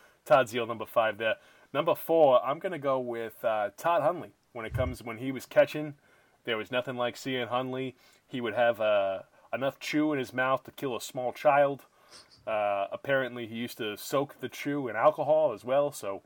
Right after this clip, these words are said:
you know, <laughs> you know, if you were having a conversation with Todd Hundley between the years of nineteen ninety-two and nineteen ninety-nine, he was probably pretty lit up,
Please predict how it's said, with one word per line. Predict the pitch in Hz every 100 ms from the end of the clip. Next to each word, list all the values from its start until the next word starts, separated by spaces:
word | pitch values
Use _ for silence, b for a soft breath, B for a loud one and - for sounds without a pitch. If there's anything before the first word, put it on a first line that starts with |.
| b b b -
you |
know, | 120 101 90 - _
<laughs> | - 139 - 139
you | 131
know, | 113
if | 131
you | 156
were |
having | 147 151
a | 135 117
conversation | - 139 131 139 135 -
with | 120 107
Todd | 135 127 117
Hundley | 123 131 123 b b b -
between | 117 127 120
the | 110
years | 110 120 120 110 107
of | 104 101
nineteen | 110 123 - 127
ninety-two | 120 113 104 - 147 180 165
and | 104
nineteen | 107 110 - 104
ninety-nine, | 107 101 113 139 147
he | 113
was | 101 98
probably | - 117 107 98
pretty | - 120 98
lit | 98 101
up, | 156 -